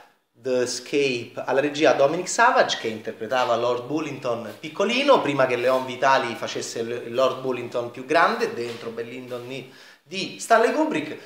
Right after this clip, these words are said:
Kubrick già lo vestiva da ometto, chissà quante cose gli ha fatto soffrire come tutti gli altri attori, eh, e quindi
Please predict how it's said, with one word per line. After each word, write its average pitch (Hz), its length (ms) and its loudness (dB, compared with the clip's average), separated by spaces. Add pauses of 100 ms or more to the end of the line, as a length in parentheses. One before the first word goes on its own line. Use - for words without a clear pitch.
(180)
Kubrick 151 480 -6
già 147 160 4
lo 147 80 4
vestiva 143 340 0
da 160 100 4
ometto, 196 500 0 (220)
chissà 127 340 -4
quante 123 280 -6
cose 127 220 0
gli 123 60 -6
ha 120 60 -2
fatto 127 240 -4
soffrire 131 340 -8
come 117 180 -10
tutti 120 220 -12
gli 123 80 -8
altri 123 220 -6
attori, 135 380 -4 (340)
eh, 117 480 -4
e 143 120 -2
quindi 127 560 -6